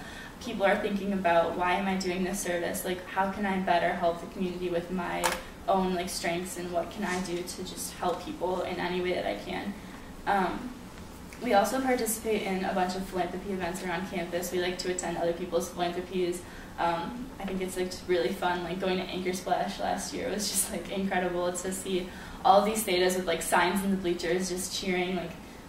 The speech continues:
so annoyingly at everything. <laughs> It was just like, "What are we doing?" But it was awesome. Um, and we have our own, um, philanthropy events, so we're hosting Bumps at Kite every spring. Um, I'm in the middle of planning it right now for this spring,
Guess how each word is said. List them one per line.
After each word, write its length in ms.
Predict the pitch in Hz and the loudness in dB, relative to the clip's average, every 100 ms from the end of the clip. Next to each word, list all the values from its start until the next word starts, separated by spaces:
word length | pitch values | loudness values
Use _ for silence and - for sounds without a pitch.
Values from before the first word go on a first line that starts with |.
| - | -14
so 440 | - - 190 175 165 | -8 -4 0 2 2
annoyingly 680 | 190 170 165 170 165 160 | 0 -2 -2 -2 -2 -4
at 240 | - 170 - | 0 0 2
everything. 640 | 185 - 196 233 247 233 | 0 4 4 6 8 8
<laughs> 60 | 269 | 8
It 180 | - 359 | 8 8
was 160 | 285 | 8
just 200 | 285 - - | 6 2 2
like, 240 | 247 196 | 2 2
"What 120 | 180 | 2
are 80 | 202 | 2
we 100 | 202 | 2
doing?" 400 | 202 196 190 190 | 4 4 4 2
But 100 | 208 | 0
it 100 | 202 | 0
was 120 | 196 | 0
awesome. 480 | 180 180 196 180 185 - - - - | 2 2 2 0 -2 -4 -8 -6 2
Um, 540 | 175 185 - - - - - | 4 4 2 -2 -4 -6 -6
and 80 | 220 | -2
we 80 | 226 | 2
have 180 | 269 254 | 6 8
our 180 | 277 220 | 8 8
own, 200 | 190 180 | 6 4
um, 260 | 170 185 | 2 0
philanthropy 380 | 202 175 175 214 | 0 0 0 -2
events, 360 | 185 185 185 196 | 0 0 0 -2
so 100 | 190 | -2
we're 120 | 180 | 0
hosting 420 | 202 190 190 190 | 0 0 0 0
Bumps 260 | 190 190 202 | 0 0 0
at 200 | 196 - | -2 -2
Kite 260 | 185 180 190 | -2 -2 -2
every 260 | 190 180 | -2 -4
spring. 500 | 185 - 185 180 180 | -6 -4 -4 -2 -2
Um, 300 | 185 190 190 - | -4 -4 -6 -6
I'm 140 | 180 185 | -6 -4
in 120 | 196 | 0
the 320 | 185 185 196 | 0 0 -4
middle 220 | 202 180 170 | -2 -2 -2
of 120 | - | -4
planning 280 | 185 180 196 | -4 -4 -4
it 120 | 196 | -2
right 160 | 196 - | -2 0
now 160 | 185 190 | -2 -2
for 100 | 190 | -2
this 200 | 180 - | -2 -4
spring, 340 | - - - | -6 -6 -6